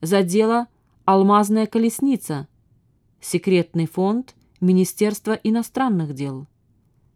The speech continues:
Сплошные секреты. Эраст Петрович деликатно, но зорко посматривал на высокое начальство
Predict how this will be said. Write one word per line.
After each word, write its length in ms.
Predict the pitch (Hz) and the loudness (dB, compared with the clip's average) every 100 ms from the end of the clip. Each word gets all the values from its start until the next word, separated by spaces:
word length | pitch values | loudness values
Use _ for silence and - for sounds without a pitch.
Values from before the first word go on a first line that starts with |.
| _ - | _ -16
Сплошные 880 | - - 151 147 - 170 247 339 | -16 -6 -4 -4 -2 0 4 2
секреты. 800 | 359 - 403 415 427 269 - 139 - _ _ _ _ _ _ _ _ _ _ | 2 -2 0 2 2 0 -6 -10 -10 _ _ _ _ _ _ _ _ _ _
Эраст 440 | - 254 415 - - | 4 6 6 2 -2
Петрович 640 | 269 - 320 302 277 - - | 0 2 4 4 2 -4 -4
деликатно, 1000 | 165 202 202 - 254 359 - 285 277 269 _ _ - | 4 6 6 4 2 2 0 -2 0 -4 _ _ 2
но 220 | 180 196 | 4 6
зорко 460 | 165 226 339 - 339 | 6 4 4 2 0
посматривал 960 | 226 - 190 190 190 196 185 180 170 | 0 0 2 2 2 0 2 2 2
на 180 | 180 180 | 2 4
высокое 540 | 180 185 190 170 165 160 | 4 2 2 2 2 2
начальство 840 | 147 - 208 285 - 233 226 | 0 0 0 0 -2 -2 -2